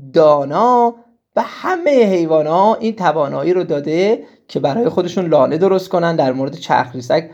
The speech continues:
صحبت کردیم که چی جوری لانهٔ خودش رو درست می‌کنه. قرار شد که شما در مورد جانورهای دیگه هم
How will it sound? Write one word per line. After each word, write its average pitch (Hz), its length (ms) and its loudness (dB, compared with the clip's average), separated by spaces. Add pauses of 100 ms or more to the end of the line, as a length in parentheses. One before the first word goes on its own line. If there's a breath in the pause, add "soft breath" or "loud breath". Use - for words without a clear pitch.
(220 loud breath)
صحبت 165 600 -2
کردیم 202 340 -4
که 202 100 -8
چی 190 200 -10
جوری 175 200 -6
لانهٔ 165 360 -2
خودش 165 280 -6
رو 165 60 -2
درست 156 320 -2
می‌کنه. 156 360 -4
قرار 185 320 -2
شد 170 220 -8
که 165 80 -6
شما 147 280 -4
در 143 200 2
مورد 139 240 -6
جانورهای 139 680 -2
دیگه 143 260 0
هم 202 220 2